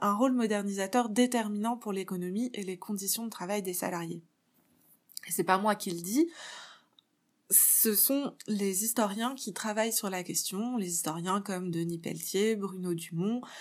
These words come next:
ou les sociologues comme André Grelon. Cela nous amène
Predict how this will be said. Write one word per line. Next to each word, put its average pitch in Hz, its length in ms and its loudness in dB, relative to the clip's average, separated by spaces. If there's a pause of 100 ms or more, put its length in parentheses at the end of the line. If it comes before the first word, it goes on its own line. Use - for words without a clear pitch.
(240)
ou 220 160 2
les 196 140 4
sociologues 190 560 2
comme 208 340 0
André 196 260 -2
Grelon. 175 300 -2 (1900)
Cela 254 380 6
nous 285 220 6
amène 277 420 4